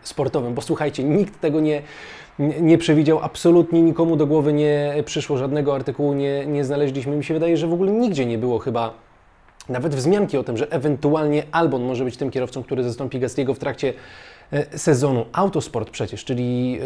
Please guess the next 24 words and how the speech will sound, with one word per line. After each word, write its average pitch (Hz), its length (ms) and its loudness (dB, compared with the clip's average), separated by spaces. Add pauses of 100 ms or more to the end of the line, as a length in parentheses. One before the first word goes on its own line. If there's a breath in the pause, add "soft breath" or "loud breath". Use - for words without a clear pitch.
(1080)
e, 131 40 -4
tytuł, 151 260 2
który 143 180 -2
jest 117 120 0
bardzo 151 240 0
szanowany 127 400 -4
w - 40 -12
świecie 127 420 -6
Formuły 127 540 -2
jeden, 127 420 -2
chwilę 180 380 0 (120)
przed - 340 -4
tym, 135 120 -2
jak 123 140 -6
to 139 120 -4
zostało 131 520 -2
ogłoszone, 143 580 -2 (300 loud breath)
opublikował 180 640 2
film, 165 300 0
w 180 40 -6
którym 156 240 0
zastanawiano 156 580 -2
się, 180 200 0 (400 loud breath)
czy 185 300 6